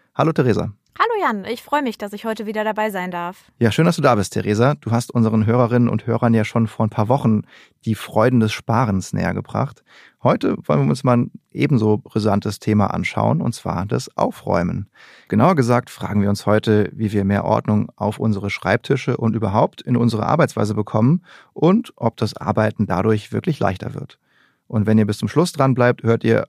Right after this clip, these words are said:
Speaker 1: auch noch wie immer die aktuellen Geldanlagetipps unserer Kollegen aus der Wirtschaftswoche-Redaktion. Aber erstmal, Theresa, würde ich gern eins von dir wissen. Warum ist Aufräumen denn jetzt gerade so wichtig?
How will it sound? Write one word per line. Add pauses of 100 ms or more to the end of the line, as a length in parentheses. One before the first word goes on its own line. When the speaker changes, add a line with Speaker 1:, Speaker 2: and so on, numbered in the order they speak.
Speaker 1:
auch
noch
wie
immer
die
aktuellen
Geldanlagetipps
unserer
Kollegen (320)
aus
der
Wirtschaftswoche-Redaktion. (320)
Aber
erstmal,
Theresa,
würde
ich
gern
eins
von
dir
wissen. (300)
Warum
ist
Aufräumen
denn
jetzt
gerade
so
wichtig?